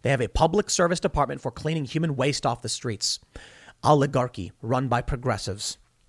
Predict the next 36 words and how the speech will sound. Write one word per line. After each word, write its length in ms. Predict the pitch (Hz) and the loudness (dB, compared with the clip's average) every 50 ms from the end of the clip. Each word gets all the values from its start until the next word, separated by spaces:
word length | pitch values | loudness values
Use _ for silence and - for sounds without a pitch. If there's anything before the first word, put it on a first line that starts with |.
| - - - - - - - - - | -20 -20 -20 -20 -20 -20 -18 -8 0
Noem 420 | 143 147 160 196 233 247 247 240 | 6 8 10 12 12 10 10 6
told 240 | - - 202 202 175 | 6 6 4 6 4
the 120 | 170 175 | 4 6
audience 380 | 170 165 165 151 127 120 117 - | 8 8 8 8 4 -2 -4 -6
in 120 | 143 135 | -4 -4
Nashville 460 | 131 123 123 120 - - 120 101 - - - - - - - - | -2 -2 -2 -2 -2 -4 -6 -8 -8 -10 -16 -20 -20 -20 -4 0
that 100 | 139 139 | 4 4
her 80 | 160 151 | 4 4
team 260 | - - - 196 214 | 4 2 2 2 4
had 160 | 233 233 196 | 4 2 4
launched 280 | 175 160 156 156 - - | 4 4 4 4 0 -4
a 40 | |
campaign 480 | 147 - 156 135 120 - 165 165 147 131 | -4 -2 -2 0 0 0 0 0 0 -2
to 140 | 113 - 139 | -2 -2 -2
encourage 400 | 139 131 - - 185 180 143 123 | -2 0 2 4 4 4 4 2
frustrated 460 | - - - 156 165 - - 202 190 | 0 0 0 2 2 2 2 0 2
members 280 | 170 160 151 147 151 143 | 0 0 2 2 2 2
of 120 | 147 127 | 2 2
law 180 | 123 135 147 180 | 2 4 4 4
enforcement 480 | 202 190 - - 123 113 - 135 120 - | 2 0 -2 -2 -2 -2 -2 -4 -6 -4
to 120 | - 151 | -4 -2
move 300 | 139 143 175 190 170 143 | 2 4 6 6 6 4
to 60 | 135 135 | 0 0
South 200 | - 131 123 - | 0 -2 -2 -2
Dakota, 340 | - - 208 226 156 127 - - _ _ _ _ - - - - - | 2 4 6 6 6 4 0 -6 _ _ _ _ -20 -20 -20 -14 2
telling 320 | - - 180 220 254 262 226 | 4 6 6 6 6 4 4
them 160 | 170 156 151 | 2 2 2
that 100 | 147 127 | 0 0
her 140 | 160 - 214 | 2 2 2
state 300 | - - - 185 180 - | 2 2 0 0 2 0
would 200 | 175 151 131 120 | 0 0 2 4
welcome 380 | 143 185 220 208 - 208 156 | 4 4 4 4 2 0 0
them 100 | 143 135 | 0 -2
with 120 | 139 135 135 | 0 0 0
open 200 | 123 123 143 165 | 0 2 2 2
arms. 320 | 208 220 135 104 - - | 2 2 0 -2 -8 -12